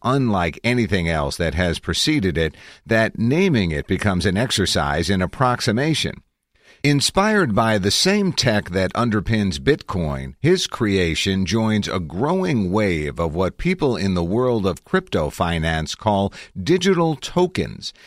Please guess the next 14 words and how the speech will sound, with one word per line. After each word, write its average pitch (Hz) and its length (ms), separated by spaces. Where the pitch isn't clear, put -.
internet-based 139 800
assets 85 600
that 95 240
enable 101 440
the 82 140
crowdsourcing 95 1000
of 76 120
everything 104 500
from 82 300
venture 101 400
capital 160 640
to 120 120
computing 135 540
power. 60 420